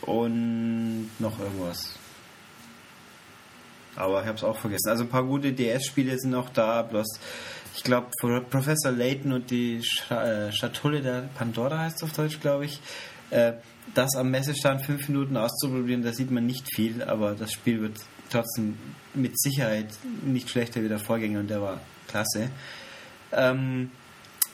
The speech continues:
ja, man kann auch, wer es unbedingt tun will, die Bundesprüfstelle besuchen und die U S K und die K J M, alle auf einem Haufen, damit man auch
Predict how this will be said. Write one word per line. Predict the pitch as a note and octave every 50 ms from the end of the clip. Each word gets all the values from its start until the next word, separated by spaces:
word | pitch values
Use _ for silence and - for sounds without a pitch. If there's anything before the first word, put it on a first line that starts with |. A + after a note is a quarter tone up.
| - - - -
ja, | C#3 C3 B2 A2 G2 G2+ - - - - - A#3+ F3+ D#3+ D#3
man | - C3 B2+
kann | B2 - C#3+ D3 D3
auch, | D3 C#3+ C#3 C3 C3
wer | C3+ C3+ C3
es | C3 C3+
unbedingt | D3+ D3 C#3+ C#3 C3+ C3 B2+ B2+ -
tun | - - D#3 D#3 D3+
will, | D3 D3 C#3+ C#3 C#3
die | C3+ C3+ C3 C3 C3+ - -
Bundesprüfstelle | C#3+ C#3 C3 B2+ B2 - - - D3+ E3 E3 - - C#3 C3+ C#3 C#3 C3+ C#3 C#3 C#3
besuchen | C3+ C#3 C#3 C3 C3+ C#3 C#3 C#3 C#3 D3 C#3 C3+ C3 B2+ B2+
und | B2 A2+ A2 G#2+
die | A2+ A2
U | A2+ A2+
S | A2+ G#2+ -
K | - - D3 C#3+ D3 C#3+
und | C#3 C3 B2 B2+
die | B2
K | - - B2 A#2 A2+
J | A2+ A2 G#2 -
M, | - C#3+ C#3+ C#3 C#3
alle | - C3+ D3+ D3 C#3 C3+
auf | B2 -
einem | - A2+ A#2+ A#2
Haufen, | B2+ C3+ C#3 D3+ D#3 D3+ D#3
damit | C#3+ B2 B2 C3 B2+ C3+
man | B2 A#2
auch | A#2 A#2 - -